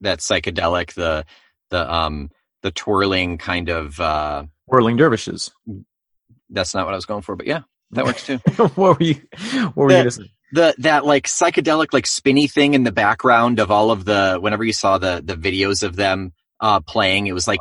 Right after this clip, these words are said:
Speaker 1: almost
Speaker 2: Oh.
Speaker 1: green screened, but it just kept spinning 'cause it's far out.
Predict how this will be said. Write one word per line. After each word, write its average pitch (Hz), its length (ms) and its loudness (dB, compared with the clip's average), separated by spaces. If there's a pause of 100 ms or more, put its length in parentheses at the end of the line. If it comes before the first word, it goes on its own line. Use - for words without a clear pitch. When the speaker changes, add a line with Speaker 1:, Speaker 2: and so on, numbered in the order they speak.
(100)
Speaker 1:
almost 135 320 4
Speaker 2:
Oh. 127 180 6
Speaker 1:
green 117 360 4 (360)
screened, 120 80 0
but 117 120 2
it 104 100 -2
just - 160 -4
kept - 180 -4
spinning 107 500 -2
'cause 101 180 -10
it's 92 140 -6
far 104 380 -2
out. 107 440 -4